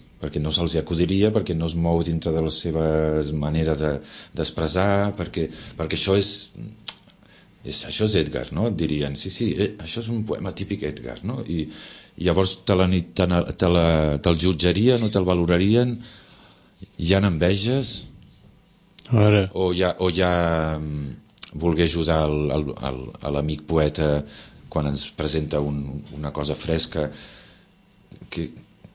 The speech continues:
Speaker 1: pi-, agafa de lo, de lo que he dit, lo que vulguis, per, perquè no s-, no sé si són moltes preguntes en una, molts, molts d'això, però
Speaker 2: No, no, és una.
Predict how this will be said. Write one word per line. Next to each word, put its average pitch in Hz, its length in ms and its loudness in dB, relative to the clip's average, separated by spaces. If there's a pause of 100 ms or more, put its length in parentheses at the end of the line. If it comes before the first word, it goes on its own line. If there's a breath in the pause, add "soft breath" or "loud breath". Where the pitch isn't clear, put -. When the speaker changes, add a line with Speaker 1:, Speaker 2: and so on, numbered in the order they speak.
(460)
Speaker 1:
pi-, 107 200 -2
agafa 95 400 2
de 107 100 4
lo, 101 140 6
de 87 140 4
lo 92 100 4
que 95 100 0
he 87 60 0
dit, 104 180 2
lo 92 140 2
que 82 100 0
vulguis, 76 420 2
per, 76 140 -8 (220)
perquè 71 320 -6
no 73 100 0
s-, - 200 -2 (600)
no 71 180 -6
sé 78 140 0
si 80 200 2
són 85 180 2
moltes 80 300 0
preguntes 80 440 2
en 73 140 2
una, 92 360 4
molts, 80 380 0
molts 73 680 0
d'això, 101 320 0
però 78 180 0
Speaker 2:
No, 120 160 8
no, 113 140 6 (220)
és 104 160 0
una. 104 260 4